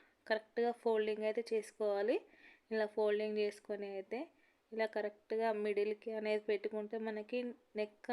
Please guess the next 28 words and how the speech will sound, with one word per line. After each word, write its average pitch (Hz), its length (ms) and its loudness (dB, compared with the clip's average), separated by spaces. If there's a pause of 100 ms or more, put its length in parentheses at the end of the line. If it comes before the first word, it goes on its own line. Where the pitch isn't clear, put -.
అనేది 220 320 -2 (180)
మిడిల్లో 214 360 2 (100)
కరెక్ట్గా 214 480 0
అయితే 220 140 -4 (140)
వస్తుంది. 202 460 -6 (600)
So, 214 80 0 (220)
ఇలా 202 160 0 (120)
కరెక్ట్ 208 300 -4 (160)
మిడిల్ 208 340 2
మార్కింగ్ 196 440 -4 (360)
చూసారు 214 320 -6
కదా, 208 160 2
ఇక్కడ 214 180 -2 (160)
స్ట్రైట్గా 202 460 0
అయితే 208 140 0 (100)
లైన్ 202 220 0 (120)
అయితే 202 260 2
వచ్చింది 196 420 -4
కదా. 190 160 -4 (520)
So, 233 80 0 (260)
ఆ 208 80 -4 (140)
లైన్ని, 220 400 -2 (580)
ఈ 214 40 6 (120)
లైన్ని 208 420 -2
కరెక్ట్గా 214 500 0
అయితే 226 160 2 (100)
సెట్ 214 240 -2
చేసుకోవాలి. 202 680 0